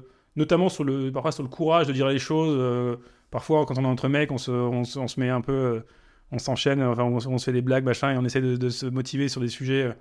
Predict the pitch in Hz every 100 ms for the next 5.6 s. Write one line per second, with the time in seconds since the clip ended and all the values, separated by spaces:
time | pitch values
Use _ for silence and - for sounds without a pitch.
0 | _ _ - 127 131 123 151 131 151 139
1 | 127 139 143 131 - 135 143 147 127 117
2 | 139 131 135 127 123 123 127 135 214 131
3 | 180 - - 147 202 139 127 127 123 131
4 | 143 131 143 151 127 135 135 123 120 127
5 | - - 135 131 127